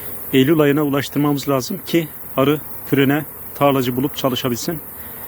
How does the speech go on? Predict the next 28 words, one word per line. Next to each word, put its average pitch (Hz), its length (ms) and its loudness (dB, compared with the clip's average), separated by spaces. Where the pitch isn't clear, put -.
Yani 127 200 6
en 139 200 2
azından 147 360 2
önümüzde 139 400 2
bir 151 140 0
püren 147 180 6
şansımız 139 580 0
var. 107 180 -2
Eğer 120 340 0
Ağustos 117 460 0
ayı 123 160 4
yağmurlu 120 420 4
geçerse. 120 560 0
Ağustos 135 460 2
ayı 139 220 4
yağmurlu 139 400 4
geçmezse 165 600 0
en 156 120 4
azından 156 600 2
arıyı, 160 360 4
e, 117 300 2
herhangi 147 340 4
bir 139 180 2
bal 151 200 4
gelmese 143 500 2
bile 135 320 2
tarlacısı 139 520 2
kuvvetliyken, 147 720 0